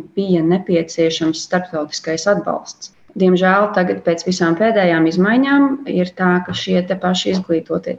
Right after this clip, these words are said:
cilvēki, kuri bija šīs te ministrijās, kuri šo darbu veica, tie ir tie, kuri arī bija vieni no pirmajiem, kuri mēģināja šo valsti pamest. Kā tur ir tagad? Nu, tagad tur ir tā, ka ļoti daudz no šīm te zināšanām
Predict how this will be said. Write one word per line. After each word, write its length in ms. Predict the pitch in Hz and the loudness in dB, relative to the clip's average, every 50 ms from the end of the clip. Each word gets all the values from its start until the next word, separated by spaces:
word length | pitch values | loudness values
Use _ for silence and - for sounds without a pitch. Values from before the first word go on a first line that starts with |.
| - | -6
cilvēki, 600 | - 202 185 175 165 202 214 233 247 247 - 320 294 302 - - | -6 -4 -2 0 0 0 0 0 0 0 0 -2 -2 -2 -4 -4
kuri 200 | - 208 185 185 170 170 | 0 2 2 2 2 2
bija 180 | 226 226 208 185 | 2 2 2 0
šīs 400 | 185 - 175 165 160 160 165 165 | 0 2 2 2 2 2 -2 -2
te 80 | - 165 | 0 2
ministrijās, 640 | 170 170 165 165 - - - 165 165 185 185 - | 2 2 2 0 -2 -6 -6 -6 -4 -4 -6 -6
kuri 220 | - - - 185 185 | -6 -8 -8 -8 -8
šo 180 | - - 180 | -12 -10 -8
darbu 320 | 180 185 190 185 190 185 175 | -4 -4 -4 -4 -4 -6 -4
veica, 440 | 175 165 165 190 202 - - 320 339 - _ - - - - - - - - - - | -2 -2 -2 -2 -2 -2 0 -2 -2 -2 _ -20 -20 -20 -20 -20 -20 -20 -20 -8 -2
tie 140 | 180 175 175 | 2 2 2
ir 140 | 180 180 - - - | 2 0 -4 -2 0
tie, 300 | 175 180 190 214 247 - - - | 2 2 2 2 -2 -6 -10 -6
kuri 280 | - 196 190 190 185 180 | -4 -2 0 2 2 2
arī 220 | 180 180 180 175 170 | 2 2 2 2 2
bija 180 | 180 175 170 | 2 2 2
vieni 280 | 180 185 175 170 175 175 | 4 4 4 4 4 2
no 120 | 185 185 - - | 0 -2 -4 -2
pirmajiem, 480 | 190 190 185 185 180 170 165 165 180 180 | 0 2 4 4 4 4 4 2 2 0
kuri 240 | - - 180 175 170 | -2 -4 0 0 2
mēģināja 420 | 165 165 170 165 165 160 - 180 - | 2 2 4 2 2 2 0 -4 -6
šo 140 | 190 180 | -6 -4
valsti 340 | 175 185 190 180 - - - | -2 -2 -4 -6 -8 -10 -4
pamest. 420 | - 175 170 165 175 - - _ - _ _ _ _ - | 0 2 2 2 0 -4 -12 _ -20 _ _ _ _ -2
Kā 140 | - 175 175 175 | 0 0 0 0
tur 160 | - 180 185 | -2 -4 -2
ir 140 | 190 190 - | -4 -2 -2
tagad? 500 | - 202 226 - - - - - - - - - 233 | -2 -2 0 0 -2 -4 -4 -8 -18 -14 -6 0 0
Nu, 160 | 226 214 214 | 0 0 0
tagad 300 | - 208 208 226 226 - | -2 -2 -2 -2 -2 -4
tur 100 | 226 214 | -4 -4
ir 140 | 208 208 208 | -4 -4 -4
tā, 160 | - 196 196 196 190 | -4 -6 -6 -6 -8
ka 280 | - - 202 196 196 190 | -6 -4 -2 0 2 2
ļoti 420 | 180 185 190 185 185 185 180 - 185 | 4 4 4 2 2 0 -2 -4 -2
daudz 380 | 180 175 185 208 202 - - - | 0 0 0 0 -2 -4 -4 0
no 140 | 175 175 175 | 0 0 0
šīm 240 | - 180 175 185 180 | 0 0 0 0 0
te 100 | 185 170 | 0 0
zināšanām 880 | 190 202 196 185 175 170 180 180 - 180 175 170 170 175 170 170 175 | 0 2 2 2 2 2 0 0 0 2 2 4 4 4 4 4 2